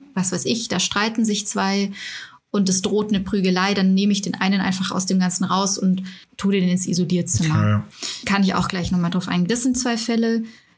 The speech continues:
Speaker 1: Ähm, sonst immer, wenn Medikamente, ähm, notwendig sind, was weiß ich, jemand ist unruhig oder kann nicht schlafen und in der Kurve, also in dem, also jeder Patient hat eine Kurve, das ist wie eine Art Akte, da stehen die Medikamente drin, das,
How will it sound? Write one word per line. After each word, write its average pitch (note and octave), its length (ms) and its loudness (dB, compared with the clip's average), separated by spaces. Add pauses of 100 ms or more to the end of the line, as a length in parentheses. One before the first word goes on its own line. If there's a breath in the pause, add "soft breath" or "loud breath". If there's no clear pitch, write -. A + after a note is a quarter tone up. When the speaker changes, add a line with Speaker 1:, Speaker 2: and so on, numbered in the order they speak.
(280 loud breath)
Speaker 1:
Ähm, G#3 420 4
sonst A3 560 2
immer, A#3 280 2
wenn G#3+ 120 2
Medikamente, G#3 640 2
ähm, A#3+ 500 0
notwendig A3+ 680 2
sind, A3+ 260 2
was G3+ 140 0
weiß G3 140 0
ich, G3 200 -2
jemand G3+ 360 2
ist - 240 -2 (380)
unruhig A#3 680 0
oder G3+ 140 0
kann G3+ 200 0
nicht G3+ 180 2
schlafen G#3+ 500 2
und G3+ 260 2
in G3 160 0
der G3 100 2
Kurve, G#3+ 460 0
also F#3+ 220 0
in F#3 140 2
dem, F#3 520 2 (160)
also F#3+ 200 0 (140)
jeder G3+ 240 2
Patient G3 400 0
hat F3+ 100 -4
eine A#3+ 120 -2
Kurve, C#4 340 0
das G3+ 160 0
ist - 160 0
wie G3 80 2
eine F#3+ 80 0
Art F3+ 200 -4
Akte, F#3+ 340 -4
da G#3+ 140 0
stehen G3+ 280 0
die F#3+ 80 4
Medikamente F#3 640 0
drin, G#3+ 300 0
das, F#3 280 0